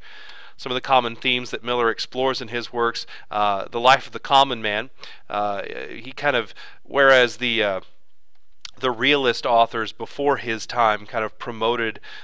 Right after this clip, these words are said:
the, uh, the glory of the, of the common man, Arthur Miller was more in that modernist, uh, modernist line of thought that kind of demystified the glory of the common man to show that the common man really is just mundane and banal,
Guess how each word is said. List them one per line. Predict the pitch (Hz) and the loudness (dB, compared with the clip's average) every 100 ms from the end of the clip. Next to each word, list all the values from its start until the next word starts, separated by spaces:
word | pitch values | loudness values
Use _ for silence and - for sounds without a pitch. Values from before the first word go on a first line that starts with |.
| - | -12
the, | 123 110 104 | -6 0 0
uh, | 98 95 | 0 -4
the | 107 | -8
glory | 110 117 120 113 104 | -4 2 6 6 4
of | 98 95 | -2 -4
the, | 104 - - | -8 -10 -6
of | 117 | -6
the | 104 | -6
common | - 113 104 101 | -2 0 0 -4
man, | 101 98 98 - - - - | -8 -6 -8 -12 -14 -14 0
Arthur | 117 123 127 | 2 2 0
Miller | 117 113 | 0 0
was | 107 104 | 0 -4
more | 113 107 | -2 -2
in | 101 | -2
that | 104 101 | -6 -4
modernist, | 104 107 107 104 98 - - | 0 2 0 -2 -6 -8 -8
uh, | 104 98 95 104 - - | -10 -10 -10 -12 -14 -2
modernist | 117 117 110 - | 4 4 2 -2
line | 120 107 | -2 -2
of | 98 | 0
thought | 113 104 | 2 2
that | - - | 0 -6
kind | 120 | -6
of | 104 - | -6 -8
demystified | - 113 110 107 - - 104 | -6 -4 -4 -6 -8 0 0
the | 101 | -2
glory | 101 101 101 | -10 -6 -6
of | 98 | -6
the | 101 | -8
common | - 107 101 98 | -4 -4 -4 -6
man | 98 95 | -8 -8
to | |
show | 98 - 110 101 - - - | -8 -2 -2 -2 -6 -12 -12
that | 117 | -8
the | |
common | 135 135 110 | 2 2 4
man | 110 101 | 0 -2
really | 107 107 101 | -2 -2 0
is | 101 - | -2 -4
just | 107 95 | -8 -8
mundane | 107 98 98 95 95 95 | -8 -10 -8 -8 -8 -10
and | 90 | -12
banal, | 85 90 95 98 92 | -12 -8 -4 -4 -4